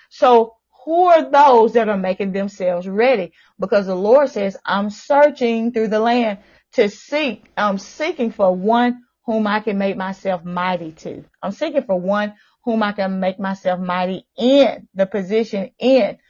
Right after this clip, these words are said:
So as the bride, okay, some may say or make the argument, "Why would a man leave his woman in a deadly world?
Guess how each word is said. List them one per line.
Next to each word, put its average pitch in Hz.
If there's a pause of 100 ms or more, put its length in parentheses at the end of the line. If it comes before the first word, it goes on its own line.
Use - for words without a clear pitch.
(160)
So 220
as 302
the 226
bride, 208 (340)
okay, 220 (120)
some 240
may 214
say 214
or 202
make 196
the 214
argument, 190
"Why 190
would 233
a 240
man 185
leave 190
his 208
woman 185 (220)
in 214
a 220
deadly 196
world? 233